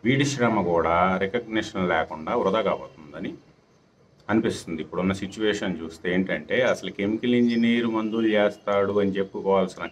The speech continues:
కర్మ ఏర్పడింది కెమికల్ ఇంజనీర్. అందుకని అసలు కెమికల్ ఇంజనీర్ ఇంకా ఏమేం చేస్తాడు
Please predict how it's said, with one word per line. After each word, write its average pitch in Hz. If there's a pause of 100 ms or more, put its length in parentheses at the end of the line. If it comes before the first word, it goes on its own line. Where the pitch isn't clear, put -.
(160)
కర్మ 107
ఏర్పడింది 85
కెమికల్ 78
ఇంజనీర్. 67 (1700)
అందుకని 143
అసలు 120
కెమికల్ 151
ఇంజనీర్ 143
ఇంకా 123
ఏమేం 123
చేస్తాడు 95